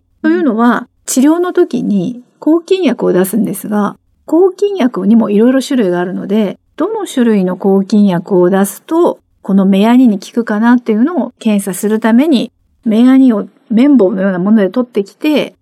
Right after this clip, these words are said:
検査機関に出して、どういった種類のばい菌かっていうのを調べる培養という検査もあります。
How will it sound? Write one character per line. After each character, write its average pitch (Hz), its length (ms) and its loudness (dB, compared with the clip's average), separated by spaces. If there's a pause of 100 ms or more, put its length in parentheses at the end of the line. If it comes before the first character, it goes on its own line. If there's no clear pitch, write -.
検 196 240 0
査 190 140 -2
機 190 100 -12
関 190 240 -4
に 190 100 -8
出 180 140 -2
し 180 140 -10
て、 214 320 0 (120)
ど 202 160 0
う 214 60 2
い 220 40 2
っ 214 40 -6
た 226 160 -2
種 226 200 -2
類 214 180 -4
の 170 320 -12
ば 175 120 -4
い 170 80 -4
菌 185 220 -12
か - 220 -16 (320)
っ - 20 -20
て - 80 -6
い 254 40 0
う 269 60 0
の 320 100 -2
を 262 60 -2
調 202 240 -4
べ 220 120 -2
る 196 120 -8 (140)
培 208 240 -2
養 254 140 0
と 247 100 -6
い 190 40 -4
う - 20 -10
検 175 200 -12
査 226 100 -4
も 240 100 2
あ 175 60 -6
り 202 60 -12
ま 165 160 -14
す。 - 120 -20